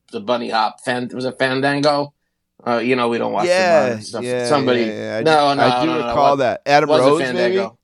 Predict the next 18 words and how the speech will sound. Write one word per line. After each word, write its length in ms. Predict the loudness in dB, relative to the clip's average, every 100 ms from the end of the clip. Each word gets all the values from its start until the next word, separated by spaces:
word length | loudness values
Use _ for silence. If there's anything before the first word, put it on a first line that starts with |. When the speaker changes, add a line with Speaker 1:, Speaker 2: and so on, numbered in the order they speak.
| _ _ _ _ _
Speaker 1:
A-, 240 | -4 -2 2
Adam 280 | 2 2 -2
Rose 240 | -4 -6
sounds, 180 | -10 -4
Speaker 2:
Yeah. 180 | -4 -4
Speaker 1:
that 100 | -8
sounds 200 | -12 -12
more 140 | -12
like 220 | -12 -14
it. 100 | -20 _ _ -16
Yeah. 140 | -16 _ _ -4
Speaker 2:
Uh, 340 | -2 -2 -2 -4
April 320 | -4 0 2
Speaker 1:
That 40 |
was 100 | 4
kinda 140 | 4 2
Speaker 2:
eleventh, 60 | -4
Speaker 1:
cool. 80 | -6